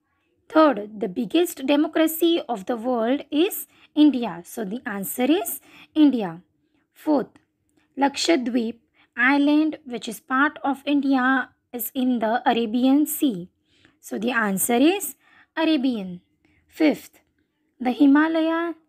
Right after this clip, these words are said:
range of mountains lie along the northern part of India. So the answer is Himalayan. D. General. Explain the following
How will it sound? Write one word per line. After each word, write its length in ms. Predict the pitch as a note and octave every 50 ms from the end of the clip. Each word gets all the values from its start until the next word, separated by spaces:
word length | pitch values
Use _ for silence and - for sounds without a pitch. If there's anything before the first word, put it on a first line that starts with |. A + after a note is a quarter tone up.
| _ _ _ _ -
range 560 | C4+ C4 B3 A#3 A3 A3 B3 C4+ - - - _ _ _
of 220 | - D4+ C4+ - D#4
mountains 800 | D4 C4 B3 A#3+ B3+ B3+ - A#3+ G#3+ G3+ G#3 G#3 - - - - _ _ _ _ _
lie 440 | - C4 C4+ B3+ B3 B3 B3+ C4 C4+ -
along 380 | - B3 A#3 B3 C4+ D4 D#4 D4+
the 80 | D#4+
northern 420 | D#4 D4 C4+ B3 A3 G#3 A#3 A#3 G3+
part 360 | - G#3+ A3 A3+ A#3+ B3+ - -
of 160 | C4+ C4+ - -
India. 500 | D4+ C#4 C4+ B3+ B3 A3 F#3+ F3+ F3 - _ _ _ _ _ _ _
So 180 | - - -
the 140 | G#3 A#3+ A#3
answer 360 | A3+ G#3 G#3 G3 F#3+ - B3
is 320 | C4 D4 F4 G4+ G4+ - - _ _ _ _ _ _ _
Himalayan. 800 | - - E4 D4+ D4+ C#4+ C4+ B3+ A#3+ G#3+ F#3+ F3 E3+ F3 F3 - _ _ _ _ _ _ _ _ _ _
D. 420 | - A3+ G3+ D4+ C#4 A3 F3+ E3+ - _ _ _ _ -
General. 560 | - - - D4 C#4+ C4 A#3 A#3 G3+ F3 F3 - _ _ _ _ _ _ _ _ _ _ _ D#4+
Explain 520 | C4+ - - - - D#4 E4 E4+ F4+ F4+
the 100 | D#4 E4
following 800 | D#4 - D#4 B3+ A3+ G#3 A3 A3+ A3+ B3+ C4 C4+ C#4 C4+ C#4